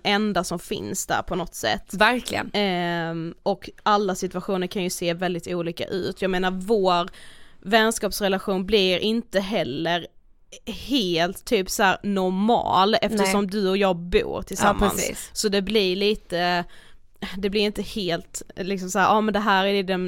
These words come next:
Speaker 1: normala vänskapsrelationen." För de flesta bor ju inte med sin bästa kompis.
Speaker 2: Nej, men alltså, kan du liksom minnas när du började förstå att jag mådde dåligt?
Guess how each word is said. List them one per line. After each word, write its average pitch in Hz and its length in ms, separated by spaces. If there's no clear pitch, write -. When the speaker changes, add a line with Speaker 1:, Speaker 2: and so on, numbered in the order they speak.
Speaker 1:
normala 180 500
vänskapsrelationen." - 880
För 190 160
de 185 140
flesta 208 680
bor 175 400
ju 180 80
inte 185 160
med 160 160
sin 165 100
bästa 165 240
kompis. - 420
Speaker 2:
Nej, 196 420
men 226 300
alltså, 233 520
kan 247 200
du 226 180
liksom 208 300
minnas 220 640
när 214 120
du 208 160
började 190 240
förstå 180 420
att 180 200
jag 170 180
mådde 170 240
dåligt? 185 600